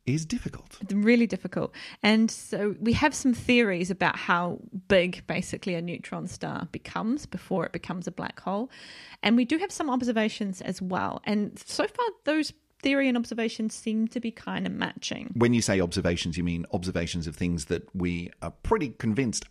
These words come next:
Speaker 1: are black holes in the universe, in the galaxy? Is that,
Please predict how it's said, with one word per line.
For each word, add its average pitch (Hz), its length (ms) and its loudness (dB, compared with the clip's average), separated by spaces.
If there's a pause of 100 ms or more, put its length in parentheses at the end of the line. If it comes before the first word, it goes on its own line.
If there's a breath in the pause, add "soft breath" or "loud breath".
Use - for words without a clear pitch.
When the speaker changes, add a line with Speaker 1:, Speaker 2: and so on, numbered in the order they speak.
Speaker 1:
are 107 180 4
black 87 240 0
holes - 580 -4 (140)
in 110 140 6
the 104 80 4
universe, 156 680 0
in 95 100 0
the 92 60 2
galaxy? 98 640 0 (120)
Is - 40 4
that, 113 180 2